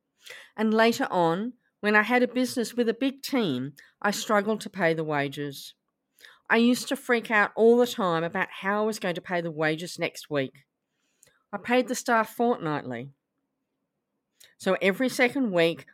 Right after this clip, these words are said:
I'd go into this panic zone of,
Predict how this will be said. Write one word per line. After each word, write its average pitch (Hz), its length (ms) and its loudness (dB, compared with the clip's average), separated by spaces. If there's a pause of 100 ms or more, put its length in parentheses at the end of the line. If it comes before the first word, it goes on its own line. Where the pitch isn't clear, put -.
(100)
I'd 175 180 -2
go 185 160 2
into 208 180 0
this 190 220 -6
panic 202 480 -4
zone 151 380 -2 (280)
of, 165 140 0